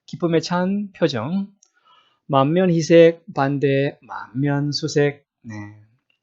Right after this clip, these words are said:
뭐, 생각하기 나름이죠. 네. 이어서 만장일치,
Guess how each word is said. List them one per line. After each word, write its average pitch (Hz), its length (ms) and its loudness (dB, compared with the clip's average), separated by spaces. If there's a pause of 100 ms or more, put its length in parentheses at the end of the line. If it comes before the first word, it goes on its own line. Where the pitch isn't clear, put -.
(100)
뭐, 151 140 -6
생각하기 175 460 -2
나름이죠. 147 500 -4 (1200)
네. 185 80 4 (400)
이어서 147 260 0
만장일치, 151 840 2